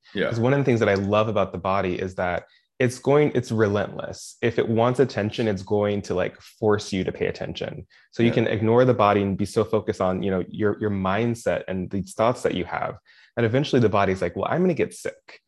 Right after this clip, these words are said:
Speaker 2: or I'm gonna, like, fail in some way." And then you have to completely focus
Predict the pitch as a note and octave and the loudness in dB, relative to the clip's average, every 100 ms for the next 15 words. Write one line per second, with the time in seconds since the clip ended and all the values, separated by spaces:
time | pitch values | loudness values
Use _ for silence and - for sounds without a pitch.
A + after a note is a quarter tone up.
0 | _ _ G2+ G2 A#2 B2 A2+ - - A2+ | _ _ 0 2 4 4 2 -4 0 2
1 | G#2+ F#2+ F2+ - - - G#2+ G#2 F#2+ F#2+ | 4 2 0 -4 -4 2 4 4 2 -2
2 | F#2+ - F#2+ F2+ F#2 E2+ - - G#2 G#2+ | -6 -6 -4 -2 0 -2 -4 -4 -2 -2
3 | G#2 G#2 G#2+ G2 F#2 - A#2 A#2+ - F#2+ | -4 -4 -4 -4 -6 -2 2 2 0 -2
4 | - - F2 F2 | -2 0 0 -2